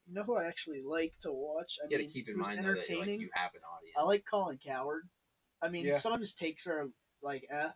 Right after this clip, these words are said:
Speaker 1: but, like, I like to watch his because he does a really good job, like, talking to himself.
Speaker 3: Like, imagine just, like, switching up the subject. Like, we were talking about the doctors,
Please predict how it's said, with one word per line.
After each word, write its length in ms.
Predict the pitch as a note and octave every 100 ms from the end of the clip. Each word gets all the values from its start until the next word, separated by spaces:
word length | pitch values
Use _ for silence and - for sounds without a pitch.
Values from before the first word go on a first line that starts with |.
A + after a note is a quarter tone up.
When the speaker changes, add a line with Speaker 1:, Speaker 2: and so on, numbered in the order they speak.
| D3
Speaker 1:
but, 160 | C#3+
like, 200 | B2+ B2+ - _ C3+
I 60 |
like 180 | D3 D3+
to 80 | C#3+
watch 340 | C3 C3+ -
his 280 | D3 C#3 - _ _ _ _ _ _ -
because 300 | C#3 C#3+ C#3+
he 80 |
does 160 | C#3 C#3
a 60 | C3
really 220 | C#3 C#3
good 180 | B2+ A#2
job, 320 | B2+ B2+ B2
like, 180 | A2+ G#2+
talking 340 | - A#3+ - B3
to 120 | C4
himself. 560 | B3 - - B3+ - _ _ _ _ -
Speaker 3:
Like, 140 | F3
imagine 440 | D#3+ D#3+ F3 G#3 B3+
just, 200 | A#3 A3+
like, 140 | D#3+
switching 400 | - - D#3+ E3+
up 100 | D3+
the 60 | A#2+
subject. 540 | - B2+ A#2 G#2+ -
Like, 160 | B2 B2
we 80 | D3
were 80 |
talking 380 | D#3 E3 C#3 C#3
about 320 | B2+ A#2 G#2 _ _ _ _ _ _ _ _ _ _ -
the 80 | A#2+
doctors, 760 | - B2 A#2 - F#2+ -